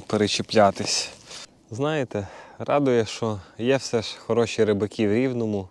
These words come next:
скажімо так, добросовісні, які не просто забирають за собою сміття, а й за іншими. От буквально мої сусіди по риболовлі, там два чоловіка,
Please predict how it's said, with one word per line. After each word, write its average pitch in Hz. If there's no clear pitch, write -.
скажімо 104
так, 98
добросовісні, 107
які 107
не 110
просто 139
забирають 110
за 107
собою 107
сміття, 98
а 120
й 113
за 101
іншими. 92
От 104
буквально 113
мої 113
сусіди 110
по 110
риболовлі, 110
там 95
два 104
чоловіка, 107